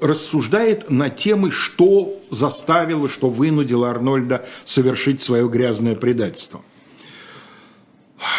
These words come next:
Он один из самых сложных для моего понимания персонажей американской истории. Стал ли он предателем из-за всей несправедливости, реальной или вымышленной,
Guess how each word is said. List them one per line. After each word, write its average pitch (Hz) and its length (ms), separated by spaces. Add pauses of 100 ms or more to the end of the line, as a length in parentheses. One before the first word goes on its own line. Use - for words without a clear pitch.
(640)
Он 185 200
один 175 300
из 160 100
самых 180 840
сложных 156 1000
для 117 200
моего 131 340
понимания 131 580
персонажей 113 640
американской 104 680
истории. 87 440 (920)
Стал 180 460
ли 185 60
он 175 120
предателем 165 680
из-за 151 320
всей 180 280
несправедливости, 147 1500
реальной 120 640
или 107 100
вымышленной, 101 960